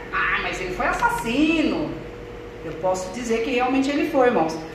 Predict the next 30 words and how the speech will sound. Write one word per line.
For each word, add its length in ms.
mas 360
eu 100
também 280
tenho 160
que 120
declarar 500
que 80
ele 120
se 120
arrependeu 500
demais. 460
Isso 260
é 60
o 60
que 160
falta 320
pra 200
nós, 320
irmãos. 640
É 80
nos 260
arrependermos 840
verdadeiramente. 880
"Ah, 120
mas 160
quem 280
errou 280
foi 120
meu 200
pai." 400